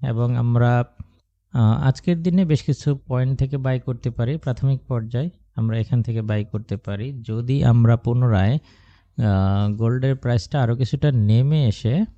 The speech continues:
এই প্রাইসটাকে টেস্ট করে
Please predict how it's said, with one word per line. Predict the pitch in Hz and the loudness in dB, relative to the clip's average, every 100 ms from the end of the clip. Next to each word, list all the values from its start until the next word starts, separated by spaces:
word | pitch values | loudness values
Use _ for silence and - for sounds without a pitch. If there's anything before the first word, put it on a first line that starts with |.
| _ - | _ -4
এই | 135 147 156 - | -2 0 -2 -2
প্রাইসটাকে | 139 127 - 127 123 - 135 127 123 _ | 0 0 -2 -2 -2 -4 -4 -2 -4 _
টেস্ট | 131 143 - - - - | -2 -2 -2 -14 -20 -6
করে | 127 123 117 143 220 | -2 -2 -2 -2 -2